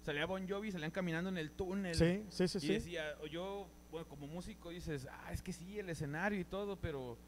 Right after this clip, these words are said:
Speaker 1: eso, ¿no?
Speaker 2: Y así se siente, ¿eh?
Speaker 1: Sí.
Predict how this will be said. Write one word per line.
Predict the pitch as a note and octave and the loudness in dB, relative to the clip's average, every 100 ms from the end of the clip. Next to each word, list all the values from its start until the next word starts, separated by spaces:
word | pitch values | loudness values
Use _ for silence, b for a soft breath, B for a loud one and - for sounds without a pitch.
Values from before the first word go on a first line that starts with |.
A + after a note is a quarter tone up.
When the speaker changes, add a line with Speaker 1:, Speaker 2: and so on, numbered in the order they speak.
| b b - | b b -8
Speaker 1:
eso, | C#3+ F#3 F3 F3 C#3+ | -2 -2 -2 -4 -4
¿no? | C#3 D#3+ G#3 A3 | -6 -8 -8 4
Speaker 2:
Y | E3+ | 10
así | E3 - G3+ | 12 12 12
se | - | 10
siente, | - G#3 A#3 D#3 C#3+ | 10 8 10 10 8
¿eh? | B3+ B B B - - - | 4 B B B -16 -18 -14
Speaker 1:
Sí. | A#2 C#3 A#3+ | -6 -2 -2